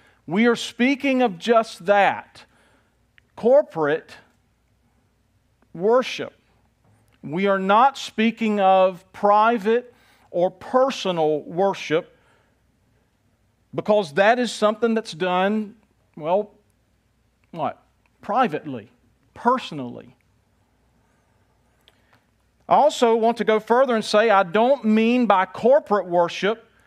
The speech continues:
private worship done in a group or in proximity to other private or personal worshipers. Again, there is a place for private worship, namely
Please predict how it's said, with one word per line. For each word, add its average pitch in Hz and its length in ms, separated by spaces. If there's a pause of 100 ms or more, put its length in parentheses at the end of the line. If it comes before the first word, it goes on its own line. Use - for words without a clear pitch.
(160)
private 240 640
worship 180 600 (680)
done 233 580
in 226 400 (100)
a 208 160
group 240 600 (240)
or 208 220
in 202 100
proximity 240 960 (260)
to 220 260
other 220 480 (260)
private 202 680
or 170 120
personal 180 720 (300)
worshipers. - 760 (840)
Again, 170 400
there 190 240
is 208 180
a 240 40
place 226 420
for 233 160
private 202 480
worship, 185 600 (760)
namely 240 920